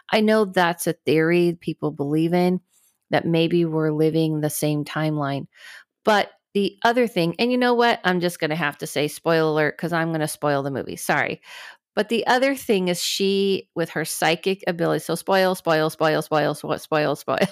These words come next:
<laughs> She was able to see the whole future of her child. Now, I can tell you,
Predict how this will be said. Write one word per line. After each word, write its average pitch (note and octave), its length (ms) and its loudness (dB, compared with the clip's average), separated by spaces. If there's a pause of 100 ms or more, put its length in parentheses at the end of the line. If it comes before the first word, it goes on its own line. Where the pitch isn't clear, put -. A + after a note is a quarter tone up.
(120)
<laughs> - 100 2 (920)
She A#3 680 0 (220)
was F3 600 2
able E3 260 0
to E3 100 -6
see E3+ 180 -4
the D#3 140 2
whole G3+ 760 4
future E3+ 560 -2
of D3 180 -2
her C#3+ 120 -2
child. - 520 -4 (440)
Now, F#3 120 2
I G#3+ 80 4
can A3+ 200 0
tell D#3+ 260 2
you, F#3+ 400 2